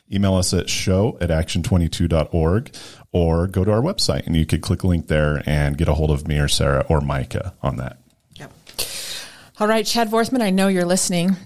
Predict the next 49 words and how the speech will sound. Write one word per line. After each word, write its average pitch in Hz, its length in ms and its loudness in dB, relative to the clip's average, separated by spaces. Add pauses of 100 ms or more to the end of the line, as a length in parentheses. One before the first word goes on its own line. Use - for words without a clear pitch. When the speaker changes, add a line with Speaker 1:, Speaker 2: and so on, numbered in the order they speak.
Speaker 2:
Um, 190 460 2
I'd 233 180 0
like 214 120 2
to 208 120 -4
invite 180 220 0
you 196 160 2
to 180 80 2
come - 180 -4
on 160 140 2
the 156 80 0
show 147 400 2
and 156 260 -2
actually 160 720 0
answer 202 580 0
some 214 240 0
questions, 254 720 0
if - 180 -8
you 147 60 2
don't 139 200 0
mind 151 260 0
doing 156 200 0
that, 143 240 0 (220)
especially 202 340 0
since 185 240 0
you're 170 80 0
not 160 160 0
gonna 160 160 -4
be 156 140 0
here 151 200 2
for 135 200 -2
our 131 180 2
annual 156 320 2
meeting. 151 380 2 (240)
I 170 80 -2
figure, 165 480 0
uh, 143 260 -2
you 185 160 -4
could - 140 0
come 185 140 0
down 156 200 2
and 143 240 0
answer 151 240 0
the, - 240 -4
answer 196 240 0
all 156 120 2
those 156 180 -2
great 147 240 -2
questions. 151 500 0 (340)
Um, 160 440 0